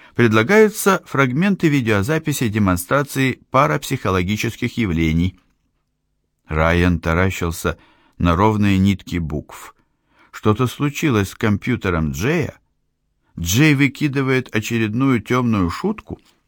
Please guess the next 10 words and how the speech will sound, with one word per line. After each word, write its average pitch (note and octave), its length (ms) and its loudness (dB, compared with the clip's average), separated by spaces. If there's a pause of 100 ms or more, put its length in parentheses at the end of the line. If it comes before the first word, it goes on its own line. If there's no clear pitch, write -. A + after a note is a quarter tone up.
(440)
Он D#3+ 220 2
набрал: F#2 540 0 (640)
«Бёртон, G2 640 0 (840)
может, B2 340 4
попробуешь D#3 600 2
по-английски, B2 680 0
приятель?» D#2 680 -4 (720)
Курсор A#2+ 440 0
остановился, C3+ 800 2
мигая, A#2+ 640 0